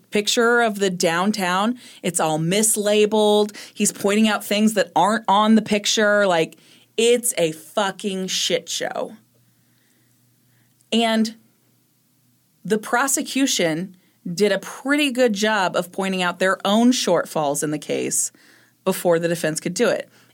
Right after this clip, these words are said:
In his opening statement, the prosecutor said, "You know what? We're not gonna present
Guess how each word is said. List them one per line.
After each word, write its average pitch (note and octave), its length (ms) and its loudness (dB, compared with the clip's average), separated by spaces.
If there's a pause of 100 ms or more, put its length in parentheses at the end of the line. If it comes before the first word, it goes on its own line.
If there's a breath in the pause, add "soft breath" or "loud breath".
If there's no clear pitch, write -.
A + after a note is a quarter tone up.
In G#3 160 0
his A#3+ 220 0
opening A#3 320 -2
statement, A3+ 460 -2 (280 loud breath)
the G3 80 -4
prosecutor G#3 600 -2
said, F#3+ 480 0 (880)
"You F#3+ 140 -4
know G#3 120 2
what? G#3+ 320 0 (1200)
We're F#3 220 -2
not A3 180 0
gonna G3+ 160 -2
present G3 480 -6